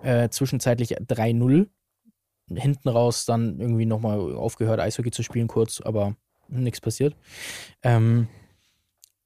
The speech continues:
der beeindruckend war von den Steelers,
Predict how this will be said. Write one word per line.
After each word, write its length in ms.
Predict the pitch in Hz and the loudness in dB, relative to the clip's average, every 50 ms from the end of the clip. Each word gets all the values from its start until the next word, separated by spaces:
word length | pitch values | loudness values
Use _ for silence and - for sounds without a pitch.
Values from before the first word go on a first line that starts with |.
| _ _ _ - | _ _ _ 2
der 480 | 127 120 120 123 127 127 127 123 - _ _ _ _ _ _ _ _ _ _ _ _ _ _ _ _ _ _ - - | 4 6 6 6 6 6 4 4 0 _ _ _ _ _ _ _ _ _ _ _ _ _ _ _ _ _ _ -4 0
beeindruckend 720 | 156 127 - 131 147 160 165 147 143 139 139 170 151 139 | 0 2 4 4 4 4 4 2 0 0 0 0 2 4
war 300 | 139 131 143 170 - _ _ _ _ _ _ _ _ | 4 4 2 2 -2 _ _ _ _ _ _ _ _
von 200 | - - 143 135 | -6 -2 0 2
den 100 | 135 139 | 2 2
Steelers, 600 | 131 - - - 151 147 151 160 170 - - - | 0 -2 -2 -2 0 2 2 0 0 -4 -10 -14